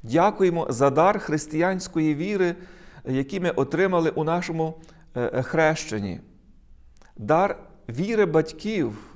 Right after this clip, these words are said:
який ми отримали ще у хрещенні рівноапостольного князя Володимира. Дозволь нам наповну жити тим даром, у ньому зростати, ним перемагати.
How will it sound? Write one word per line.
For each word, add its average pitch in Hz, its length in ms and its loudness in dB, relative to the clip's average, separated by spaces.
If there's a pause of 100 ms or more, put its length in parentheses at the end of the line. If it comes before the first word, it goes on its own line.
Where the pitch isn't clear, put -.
який 135 280 -4
ми 180 100 -2
отримали 170 520 0
ще 180 220 -2
у - 160 -6
хрещенні 170 680 0 (320)
рівноапостольного 160 1040 0
князя 160 460 0
Володимира. 131 760 0 (1080)
Дозволь 131 420 0
нам 156 360 0 (1400)
наповну 143 720 0
жити 107 600 -2 (140)
тим 98 240 -4
даром, 90 420 -2 (840)
у 135 100 -2
ньому 143 240 -2
зростати, 117 720 -2 (760)
ним 127 220 -4
перемагати. 107 840 -4